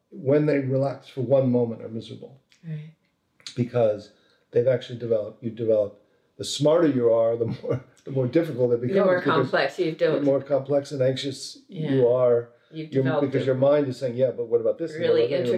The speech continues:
Speaker 2: intricate
Speaker 1: about this?"
Speaker 2: system you've
Speaker 1: Yeah.
Speaker 2: developed to, to function
Speaker 1: That's
Speaker 2: at
Speaker 1: right.
Speaker 2: that level. And
Speaker 1: Yeah.
Speaker 2: do you train psychologists? Do you do,
Speaker 1: Yes.
Speaker 2: do you do
Speaker 1: Yeah.
Speaker 2: workshops for, 'cause I think that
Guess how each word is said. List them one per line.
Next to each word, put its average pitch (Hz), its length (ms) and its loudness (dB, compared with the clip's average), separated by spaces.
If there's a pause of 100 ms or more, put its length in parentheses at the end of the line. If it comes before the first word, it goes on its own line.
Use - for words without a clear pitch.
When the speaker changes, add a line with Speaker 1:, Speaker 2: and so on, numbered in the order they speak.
(120)
Speaker 2:
intricate 110 120 2
Speaker 1:
about 147 120 -4
this?" 190 140 0
Speaker 2:
system 165 300 -6
you've 156 140 -2
Speaker 1:
Yeah. 160 60 0
Speaker 2:
developed 160 600 -2
to, 139 300 -8 (160)
to 139 100 -20
function 185 580 -12
Speaker 1:
That's - 160 -2
Speaker 2:
at 165 60 -8
Speaker 1:
right. - 80 -8
Speaker 2:
that 127 220 -6
level. 127 380 -12
And 143 140 -2
Speaker 1:
Yeah. 107 100 0 (920)
Speaker 2:
do 254 100 -2
you 262 460 0
train 226 720 -4
psychologists? 175 880 -8
Do 196 140 -8
you 233 320 -2
do, 269 100 -2
Speaker 1:
Yes. - 280 0
Speaker 2:
do - 160 -16
you 226 180 -4
do 214 80 -4
Speaker 1:
Yeah. 202 100 -2 (160)
Speaker 2:
workshops 214 580 -2
for, 202 220 -8
'cause 202 300 -8
I 233 120 0
think 202 360 -6
that 202 380 -2